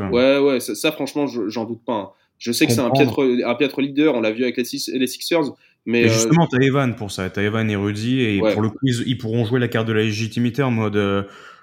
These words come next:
Speaker 2: euh, on va le dire crûment, mais bon, ta gueule, on est, on a attendu que Parker se barre, donc, euh, là,
Speaker 1: Ouais.
Speaker 2: maintenant, c'est nous les patrons, tu vois, toi, tu vas faire, tu fais ton taf sur le terrain, et puis voilà.
Speaker 1: Non, puis je pense que Collet, euh,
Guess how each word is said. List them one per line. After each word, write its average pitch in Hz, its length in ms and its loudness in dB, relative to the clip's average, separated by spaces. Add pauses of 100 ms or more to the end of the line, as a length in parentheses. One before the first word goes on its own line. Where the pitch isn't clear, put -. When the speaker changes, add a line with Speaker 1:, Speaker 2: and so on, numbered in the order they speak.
(160)
Speaker 2:
euh, 87 220 -2
on 87 100 -2
va 92 80 0
le 92 60 -2
dire 101 140 -2
crûment, 127 280 0
mais 104 120 4
bon, 107 220 0
ta 113 140 0
gueule, 131 180 0
on 107 140 -2
est, 104 80 -2
on 104 180 -2
a 104 60 0
attendu 120 340 -2
que - 60 -18
Parker 123 300 -4
se - 120 -4
barre, 135 320 2
donc, 101 260 -2
euh, 104 140 0
là, 123 140 0
Speaker 1:
Ouais. 131 80 4
Speaker 2:
maintenant, 131 280 -2
c'est 110 120 -4
nous 110 100 0
les 117 100 2
patrons, 117 380 0
tu 147 80 -8
vois, 123 140 2
toi, 147 140 2
tu 147 120 -6
vas 117 80 2
faire, 117 220 -6
tu - 120 -10
fais 202 160 0
ton 196 140 2
taf 165 300 0
sur - 160 -4
le 110 80 -2
terrain, 127 320 -2
et - 40 -2
puis 98 340 -4
voilà. 95 300 -2
Speaker 1:
Non, 156 220 4
puis - 140 -6
je - 80 -8
pense 127 120 -4
que 127 100 -4
Collet, 143 340 2
euh, 120 160 0